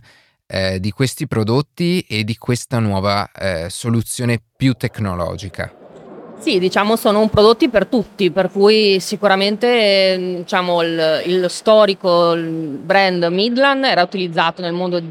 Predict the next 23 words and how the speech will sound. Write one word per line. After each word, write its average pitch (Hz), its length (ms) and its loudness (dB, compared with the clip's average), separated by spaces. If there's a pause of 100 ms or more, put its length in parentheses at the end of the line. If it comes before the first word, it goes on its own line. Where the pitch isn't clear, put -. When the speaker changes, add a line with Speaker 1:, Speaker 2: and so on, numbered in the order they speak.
Speaker 2:
analogico 180 720 0
dai 160 160 -2
camionisti, 170 640 -6
però 220 140 2
adesso 180 300 0
con 160 140 0
le 156 60 0
nuove 180 320 2
tecnologie 196 840 0
stiamo 175 260 -4
aprendo 185 440 0
anche 160 240 -2
le 208 80 0
porte 170 400 2 (100)
ai 160 480 -4
ragazzi 170 380 -2
molto 170 240 -4
più 165 160 -6
giovani, 160 400 0
perché 165 240 -2
le 156 80 -2
tecnologie 190 640 -2
sono 175 260 -4